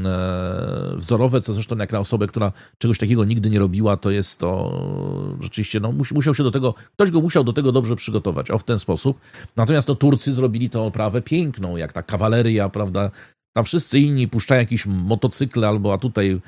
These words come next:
zamknęli wsz-, <laughs> ulice, e, te, te, nie wiem, tam ze, ze dwie setki tych koni z przodu, z tyłu jechali, prawda, w tym pałacu, do, no, ten pałac jest świetny do przyjmowania, do przyjmowania,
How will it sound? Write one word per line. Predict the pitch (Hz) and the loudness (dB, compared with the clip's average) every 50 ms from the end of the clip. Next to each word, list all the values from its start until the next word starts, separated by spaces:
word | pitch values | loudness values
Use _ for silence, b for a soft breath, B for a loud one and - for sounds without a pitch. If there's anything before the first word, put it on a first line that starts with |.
| B B B _ _ - | B B B _ _ -6
zamknęli | 98 - 117 123 120 - - 131 139 131 120 110 | -2 0 0 0 0 0 0 0 2 2 2 0
wsz-, | - - - - - 156 - | 0 -4 -6 -8 -8 -6 0
<laughs> | - 123 | 2 4
ulice, | 113 113 131 131 - - 131 127 120 117 117 B B B B _ _ 107 | 4 4 4 0 0 2 4 4 4 4 2 B B B B _ _ -2
e, | 107 107 107 107 104 | 0 0 2 0 0
te, | 92 - 117 110 107 107 104 101 101 95 92 | 0 0 0 2 2 2 2 0 0 -2 -2
te, | 107 101 92 82 - | -2 -4 -4 -4 -8
nie | 85 87 - 87 95 104 180 | -10 -8 -6 -4 -2 0 2
wiem, | 175 131 98 | 2 2 2
tam | 92 95 92 | 0 -2 -2
ze, | 85 95 92 | -2 -2 0
ze | 87 92 104 | 0 0 0
dwie | 85 82 80 135 127 | 0 0 0 0 0
setki | - - 135 - - 135 117 | 0 -2 -4 -4 -4 -6 -4
tych | - 120 - - | -2 -4 -4 -4
koni | - - 147 143 135 127 123 117 110 b b b b b _ - | -2 0 2 2 4 2 0 0 -2 b b b b b _ -12
z | - - | -10 -8
przodu, | - - 127 135 135 120 117 98 | -6 0 2 2 2 2 2 0
z | - - - | -2 -4 0
tyłu | - 135 143 139 127 120 113 107 B B B B B _ - | 4 6 6 6 6 6 4 4 B B B B B _ -2
jechali, | 104 110 104 - 117 110 107 101 104 98 | 0 0 2 2 2 2 4 2 2 0
prawda, | - 104 95 95 92 | 0 0 0 0 -2
w | 87 | -2
tym | - 110 101 95 | -2 -4 -2 0
pałacu, | - 110 120 127 120 - - 117 107 | 2 4 4 4 2 0 0 -2 0
do, | 98 107 101 104 107 | 2 2 0 0 0
no, | 117 123 | -2 -2
ten | 110 - - 113 101 | -2 -2 -2 -2 0
pałac | - 123 127 120 107 - - | 4 4 4 4 4 2 -2
jest | 107 - | -4 -4
świetny | - - 131 123 - - 107 | 0 0 0 0 0 -2 -2
do | 95 95 | -2 -2
przyjmowania, | - - - 101 101 101 87 101 101 98 101 101 90 90 B B B B B _ _ | -4 -2 -2 0 0 2 2 2 0 0 0 -2 -4 -4 B B B B B _ _
do | - 95 104 98 | -4 -2 -2 0
przyjmowania, | - - - 107 101 104 101 95 107 104 104 101 101 98 98 98 98 | 0 -2 -2 -2 0 0 2 2 2 2 2 0 0 0 0 0 -2